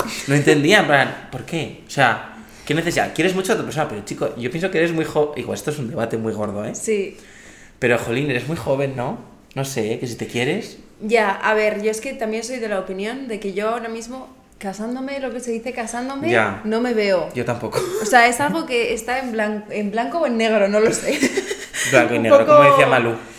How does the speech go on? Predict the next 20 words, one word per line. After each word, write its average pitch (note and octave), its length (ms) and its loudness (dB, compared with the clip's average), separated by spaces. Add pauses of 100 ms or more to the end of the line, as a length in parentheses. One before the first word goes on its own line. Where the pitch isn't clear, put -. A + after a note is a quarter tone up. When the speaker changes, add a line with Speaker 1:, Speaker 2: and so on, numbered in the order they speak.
(200)
Speaker 2:
Sí, - 480 -4
sí. A3+ 480 2 (1200)
Y C4 120 0
entonces, B3+ 640 0
claro, C4 380 0
como G3+ 400 2
pensar G#3+ 360 -2
que D4 80 -2
hay D4 100 -2
gente D4 300 -6
que G3+ 100 -4
ya G3+ 100 -2
está G#3+ 200 -6
dando D4 200 0
ese C#4+ 160 -2
paso, C#4+ 400 -4
es D4 140 -4
como C4 240 -6
que A3+ 80 -2
digo, F#3+ 440 -2